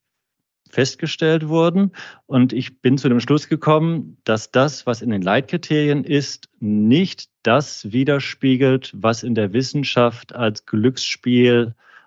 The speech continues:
mach-, oder als süchtig machendes Potenzial erkannt wurde. Ich nenne mal ein paar hier aus einer Studie von Meyer und al. aus dem Jahr zwanzig zehn, die das systematisch gemacht haben.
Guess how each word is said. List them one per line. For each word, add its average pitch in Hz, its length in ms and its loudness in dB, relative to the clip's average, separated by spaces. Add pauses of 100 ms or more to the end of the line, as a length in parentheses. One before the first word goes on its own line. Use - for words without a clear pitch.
mach-, 104 280 0
oder 120 160 0
als 101 140 -2
süchtig 131 440 -2
machendes 117 520 0
Potenzial 110 640 -2
erkannt 104 460 -2
wurde. 90 400 -8
Ich - 140 -12
nenne 120 200 2
mal 107 180 2
ein 101 120 -4
paar 110 400 0 (420)
hier 120 160 0
aus 117 160 -4
einer 107 100 -4
Studie 123 360 -2
von 110 260 0
Meyer 117 380 2
und 113 140 -2
al. 110 220 2
aus 110 180 -6
dem 104 120 -4
Jahr 107 160 0
zwanzig 104 480 -6
zehn, 127 260 0
die 120 60 2
das 104 140 -2
systematisch 104 640 -2
gemacht 120 440 0
haben. 131 360 2